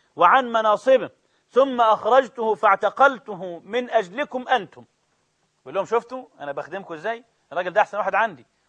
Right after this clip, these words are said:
وأكبر شيخ في بلدنا، ومن أجلكم أنتم أنا معتقله". فقال له ملوك الفرنج:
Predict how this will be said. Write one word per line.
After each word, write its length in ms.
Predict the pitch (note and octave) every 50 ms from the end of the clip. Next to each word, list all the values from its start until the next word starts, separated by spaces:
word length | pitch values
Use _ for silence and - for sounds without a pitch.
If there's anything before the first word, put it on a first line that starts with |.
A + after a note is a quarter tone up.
| _ _
وأكبر 300 | D3+ G3 G#3+ G#3+ F#3+ G3+
شيخ 180 | - A3+ A3+ G#3
في 80 | - G3
بلدنا، 340 | G#3 A3 A#3 G3+ F3 C3+ - _ _ _ _ _ _ _ _ -
ومن 200 | D#3 E3+ F#3+ G3
أجلكم 480 | G3+ F#3+ F3 A3 C4 B3+ - A#3 A#3
أنتم 540 | A#3+ C4 C4+ C4 - - D4 D4+ D4+ D#4 - _ -
أنا 100 | G#3 G#3
معتقله". 460 | G3+ G3 F#3+ - G3 E3 - C#3 A#2 A#2 _ _ _ _ _ _ _ _ _ _ _ _ _ _ _ _ _ _
فقال 400 | - D3 - - A#3 G#3+ G#3 A3
له 160 | A3 G3+ G3+
ملوك 300 | F#3 F#3+ G#3 G#3+ - F3+
الفرنج: 400 | D#3+ - F3 F3+ F#3+ F#3+ F3